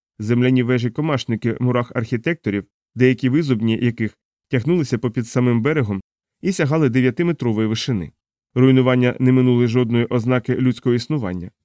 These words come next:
Кудись поділася паромна переправа біля порогів Бетті Форд, від якої не лишилося ні буксирного тросу, ні хатки-огріванки по лівому борту, де вона простояла майже два століття.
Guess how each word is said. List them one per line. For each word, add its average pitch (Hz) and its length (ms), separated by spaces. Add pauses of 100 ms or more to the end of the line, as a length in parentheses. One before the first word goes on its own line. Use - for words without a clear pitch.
(460)
Кудись 131 280
поділася 127 480
паромна 127 360
переправа 135 580
біля 120 300 (220)
порогів 127 480
Бетті 123 340
Форд, 131 340 (340)
від 117 140
якої 123 300
не 120 80
лишилося 120 640
ні 135 140
буксирного 123 540
тросу, 139 440 (260)
ні 131 160
хатки-огріванки 123 1000
по 123 200
лівому 120 300
борту, 107 420 (300)
де 127 120
вона 127 240
простояла 123 540
майже 120 280
два 113 180
століття. - 560